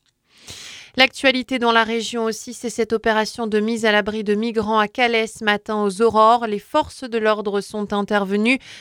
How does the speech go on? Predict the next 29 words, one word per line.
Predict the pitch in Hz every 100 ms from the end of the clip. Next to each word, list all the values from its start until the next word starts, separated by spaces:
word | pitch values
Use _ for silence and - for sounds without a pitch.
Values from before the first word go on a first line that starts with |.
| -
pour | - 233
évacuer | 226 220 - 233 214
des | 220
migrants | 220 247 220 240
installés | 233 214 226 220 226
dans | 214 208
plusieurs | - 214 190 208 -
hangars | 254 262 254 262 285 294
à | 240
proximité | - 220 - - 214 208 233
de | 202
l'hôpital | 202 226 226 214 269 254 196
de | 190
Calais. | - 240 226 226 247 294 - - - 185
Des | 208 311 294
occupations | 277 269 254 240 - 240 240
qui, | - 220
selon | - 262 240 247
la | 254 233
préfecture | 220 208 214 - 214
du | 190 196
Pas-de-Calais, | 202 - 208 202
ont | 226 214
généré | 220 208 208 220
des | 208 202
troubles | - - 320 226 208
à |
l'ordre | 202 208 202 202
public | - 226 208 233 -